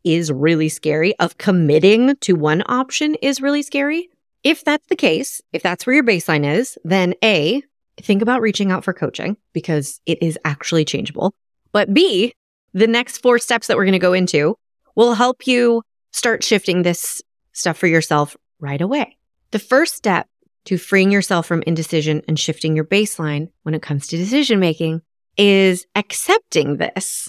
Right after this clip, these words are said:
reality that we're talking about. Accepting the reality that deciding does involve cutting off other options. Sometimes this is so scary in itself that we try to avoid it.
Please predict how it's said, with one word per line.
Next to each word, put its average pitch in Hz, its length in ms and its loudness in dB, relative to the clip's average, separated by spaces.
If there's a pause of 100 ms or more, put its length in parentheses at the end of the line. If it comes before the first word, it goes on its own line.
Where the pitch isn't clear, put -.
(120)
reality 175 640 0
that - 120 -4
we're 170 100 0
talking 165 340 0
about. - 240 -4 (460)
Accepting 311 580 0
the 269 80 2
reality 208 420 2
that 180 200 -2
deciding 190 680 0
does 240 320 2
involve 165 500 0
cutting 156 280 0
off 143 200 0
other 147 200 0
options. - 580 -10 (300)
Sometimes 190 880 0 (300)
this 220 760 0
is 220 220 2
so 208 180 4
scary 185 360 2
in 170 80 2
itself - 720 -2
that 180 200 0
we 190 160 0
try 226 440 -2
to 233 320 0
avoid 165 580 2
it. - 220 -10